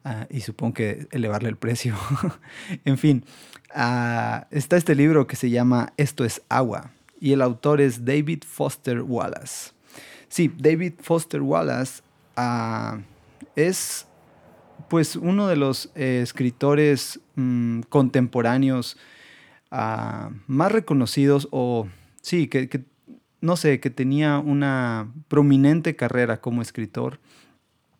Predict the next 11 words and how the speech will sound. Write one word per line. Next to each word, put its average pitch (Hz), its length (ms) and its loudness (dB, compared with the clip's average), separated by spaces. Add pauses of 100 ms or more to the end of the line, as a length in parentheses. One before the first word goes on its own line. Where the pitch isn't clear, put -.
(240)
Ah, 117 280 -4
muchas 127 360 0
de 120 100 -2
sus 120 180 -6
novelas 113 680 -2
ganaron 117 480 -4
premios 113 400 -4
bastante 113 500 -6
serios. 120 360 -4
De 123 80 0
hecho, 135 260 -2